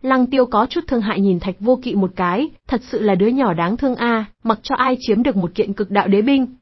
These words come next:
nhưng trong nháy mắt cực đạo đế binh biến thành đồng nát sắt vụn, chỉ sợ đều sẽ trực tiếp nổi điên. Huyền Thiên Kiếm lại vỡ rồi.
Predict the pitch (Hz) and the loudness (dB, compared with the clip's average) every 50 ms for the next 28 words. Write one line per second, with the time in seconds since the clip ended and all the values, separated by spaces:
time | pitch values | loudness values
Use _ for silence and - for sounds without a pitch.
0 | _ _ - 254 277 269 262 247 - 247 220 202 196 175 180 226 269 320 339 - | _ _ -4 -2 -2 -2 -2 -2 -2 -2 -2 0 0 0 -2 -2 -2 -4 -4 -4
1 | - 202 185 190 208 196 190 190 185 190 240 262 247 269 233 226 208 202 190 214 | -6 -4 -2 0 0 2 2 2 2 2 0 0 -2 -2 0 0 2 2 2 0
2 | 262 - 277 202 180 180 175 165 170 247 269 - - 294 - 220 240 208 - - | 0 -2 -2 -2 0 0 -2 -2 -4 -6 -6 -8 -10 -8 -4 -4 -4 -4 -4 -8
3 | _ _ - - 247 190 - - 226 196 - 196 208 202 185 180 - 185 - - | _ _ -4 -2 -2 -2 0 -2 -2 -2 2 2 4 4 4 2 -2 -6 -6 -4
4 | 262 - - 262 285 285 233 190 160 160 196 214 202 196 190 - - _ _ _ | -6 -4 -2 -4 -2 0 0 -2 0 0 0 2 2 0 -2 -6 -10 _ _ _
5 | _ _ _ _ - 269 262 247 247 - 320 311 294 - 254 247 277 320 - 190 | _ _ _ _ -2 0 0 0 0 -2 -4 -4 -2 -2 -2 0 0 0 -2 -2
6 | 180 190 214 240 220 190 170 160 151 | -4 -4 -2 -2 0 0 0 -2 -4